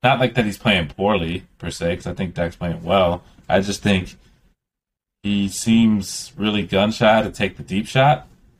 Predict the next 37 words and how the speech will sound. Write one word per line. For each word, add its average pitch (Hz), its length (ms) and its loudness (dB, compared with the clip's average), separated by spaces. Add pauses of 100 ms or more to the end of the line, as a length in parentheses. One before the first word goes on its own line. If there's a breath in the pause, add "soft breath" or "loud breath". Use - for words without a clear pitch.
(240)
and 87 680 -2 (540)
I 98 100 -2
think 98 240 -4
that 98 440 2
kinda 98 240 -2
limits 92 340 -2
their 82 220 -2
offense, 113 500 0
because 87 420 -8
what 95 140 -2
makes 95 220 -2
them 92 180 -2
dangerous 101 680 -2 (600 soft breath)
is, 85 720 -2 (1700)
I 87 100 0
mean, 85 340 4
you 90 120 0
get 92 300 2 (960)
any 98 220 2
of 90 80 0
their 90 140 0
three 95 220 0
rece-, 90 260 -4
well, 90 160 0
I 85 60 0
guess 87 160 -4
two 104 180 0
now, 87 340 4
'cause 80 200 -12
Gallup 85 300 -2
just - 140 -18
tore 90 120 -4
his 82 100 -4
A 80 80 -8
C 87 160 -8
L, 85 300 0
but 85 240 -2